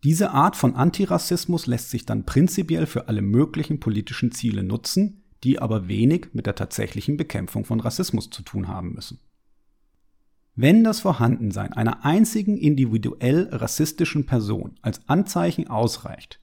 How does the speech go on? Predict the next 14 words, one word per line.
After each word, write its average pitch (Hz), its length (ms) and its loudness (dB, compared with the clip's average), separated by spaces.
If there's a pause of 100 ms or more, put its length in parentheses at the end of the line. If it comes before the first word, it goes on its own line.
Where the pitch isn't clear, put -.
(120)
dass 104 140 -8
die 104 100 -8
gesamte 120 480 2
Struktur - 640 0
rassistisch - 520 -10
sein - 220 -8
soll, - 220 -14 (460)
dann 165 420 2
lässt 113 260 -4
sich, - 160 -10
wie 110 140 -4
zuvor 107 340 -6
schon - 200 -10
angemerkt, 147 640 2